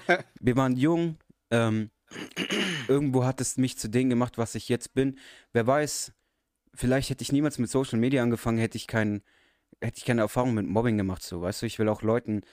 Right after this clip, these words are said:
Speaker 2: ich will Leute aufbauen. Ey, jeder, der Mobbing
Speaker 1: Warte, warte, warte mal, warte mal, warte mal. Dazu hab ich eine Frage.
Speaker 2: Ja?
Speaker 1: Inwiefern, inwiefern hat dich denn das Mobben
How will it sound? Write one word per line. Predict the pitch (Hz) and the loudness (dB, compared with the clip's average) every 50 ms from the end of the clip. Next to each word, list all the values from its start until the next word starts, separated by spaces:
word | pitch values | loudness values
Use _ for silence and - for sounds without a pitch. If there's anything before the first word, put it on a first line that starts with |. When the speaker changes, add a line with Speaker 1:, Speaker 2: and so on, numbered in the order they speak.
| - _ _ _ _ _ _ _ - | -20 _ _ _ _ _ _ _ -10
Speaker 2:
ich | 113 104 - | -8 -4 0
will | 117 | 0
Leute | 113 117 123 123 - 123 | 2 2 2 0 0 2
aufbauen. | - 104 127 131 - - 104 101 104 | 2 2 2 0 0 0 0 2 2
Ey, | 110 135 | 2 0
jeder, | 127 120 139 139 131 | 2 2 2 2 2
der | 117 120 113 | 2 2 2
Mobbing | 110 113 135 139 139 123 | 4 2 2 2 4 4
Speaker 1:
Warte, | 117 156 165 | 4 6 6
warte, | 175 170 147 143 | 6 4 6 4
warte | 147 143 131 | 2 0 2
mal, | 131 120 113 | -2 -2 -2
warte | 127 127 127 | -4 -4 -6
mal, | 113 110 107 98 | -8 -12 -12 -12
warte | - 120 - | -14 -14 -14
mal. | 107 87 78 - _ _ _ _ _ _ _ _ _ _ _ _ _ | -14 -16 -18 -20 _ _ _ _ _ _ _ _ _ _ _ _ _
Dazu | 131 156 196 240 - 190 | -4 -4 -2 0 2 2
hab | 160 | 2
ich | 151 147 | 2 0
eine | 143 120 | -4 -4
Frage. | - - 139 127 120 113 107 104 104 - _ _ _ _ | -2 -2 0 0 0 -2 -6 -12 -16 -18 _ _ _ _
Speaker 2:
Ja? | - 98 95 110 - _ | -6 -4 -4 -4 -4 _
Speaker 1:
Inwiefern, | 156 180 202 202 220 196 - - - 190 208 226 226 233 226 | -2 0 0 0 0 -2 -2 0 2 2 4 4 4 2 2
inwiefern | - 202 190 185 180 - - 208 214 208 202 | -2 -2 -2 -2 -4 0 4 6 6 6 6
hat | 180 180 180 - - | 4 2 2 2 -2
dich | 180 - - | -8 -4 0
denn | - 160 151 147 147 143 139 135 135 135 135 139 | 2 4 4 4 2 2 0 0 -2 -4 -6 -6
das | 139 135 123 - - 127 | -4 -4 -4 -4 -4 -2
Mobben | 123 123 127 139 160 165 180 196 202 208 220 247 - | 0 4 4 4 6 6 4 4 4 2 0 -4 -6